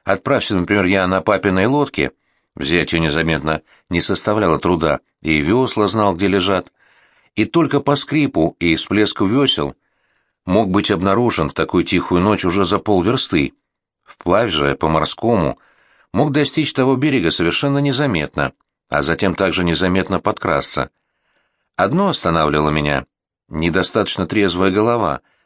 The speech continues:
которая закружилась в темноте. Уличные фонари не горели — либо их специально выключили. Выключатели были на столбах. Либо все до одного вдруг перегорели, что маловероятно. А может, просто отключили свет? Такое бывало.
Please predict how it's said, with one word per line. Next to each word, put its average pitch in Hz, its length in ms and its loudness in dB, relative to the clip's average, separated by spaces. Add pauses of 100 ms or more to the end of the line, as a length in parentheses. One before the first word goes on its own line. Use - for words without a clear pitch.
которая 80 340 0
закружилась 80 600 0
в - 60 -10
темноте. 76 540 -2 (480)
Уличные 78 460 0
фонари 80 400 0
не 90 120 -2
горели — 85 540 0 (460)
либо 107 300 2
их 104 80 -2
специально 127 580 -2
выключили. 73 600 0 (460)
Выключатели 85 600 0
были 78 180 0
на 78 180 0
столбах. 87 540 -2 (500)
Либо 165 320 0
все 160 200 -2
до 139 120 2
одного 135 360 0
вдруг 117 280 0
перегорели, 95 680 0
что - 220 -4
маловероятно. 71 880 0 (560)
А 71 140 0
может, 73 220 0
просто 82 320 0
отключили 80 460 0
свет? 87 440 -2 (200)
Такое 73 320 0
бывало. 80 520 0